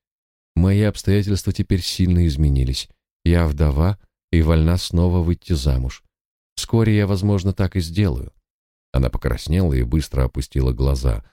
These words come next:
словно бы зная, что я, как и многие другие, не одобряю ее выбор. "Значит, это правда", понял я. "Все-таки Томас Сеймур". Мое сердце упало, и я подумал:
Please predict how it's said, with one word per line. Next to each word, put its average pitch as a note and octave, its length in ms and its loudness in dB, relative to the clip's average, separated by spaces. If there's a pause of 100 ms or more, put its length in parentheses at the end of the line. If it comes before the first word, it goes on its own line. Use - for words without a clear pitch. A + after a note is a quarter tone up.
(200)
словно C#2+ 340 2
бы C2+ 160 0
зная, C#2+ 440 0
что - 240 -6
я, B1+ 280 -2
как - 200 -12
и A1+ 40 -6
многие A#1 360 0
другие, A#1+ 540 -2 (200)
не D2 120 4
одобряю C#2+ 560 2
ее A#1+ 360 0
выбор. A1+ 400 -8 (800)
"Значит, D#2+ 400 2
это D#2+ 160 -2
правда", A#1+ 600 -2 (340)
понял A#1 260 0
я. G1+ 240 -8 (640)
"Все-таки D#2+ 380 0
Томас D2 500 0
Сеймур". C#2 560 -2 (1120)
Мое F2+ 200 4
сердце F#2 400 0
упало, F2 440 0
и D2 180 2
я D#2 140 2
подумал: D2 560 0